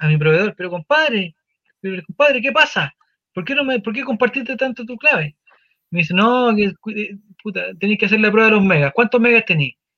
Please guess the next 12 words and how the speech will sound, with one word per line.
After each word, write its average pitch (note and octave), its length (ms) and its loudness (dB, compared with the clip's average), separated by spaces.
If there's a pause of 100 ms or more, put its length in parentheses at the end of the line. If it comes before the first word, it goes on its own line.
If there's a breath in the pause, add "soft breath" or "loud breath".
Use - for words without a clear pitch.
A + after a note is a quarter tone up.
(720)
Yo D3+ 100 -6
dije, D3 220 -6
"Chucha, F3 380 -8
me C#3 100 -6
ofrecieron D3+ 420 0
ocho". A#3 360 2 (800)
Eso G3 200 -4
es A3+ 40 -2
lo A#3 80 2
que A#3+ 80 -2
tiene A#3 460 -2 (120)
Movistar. G3+ 460 -2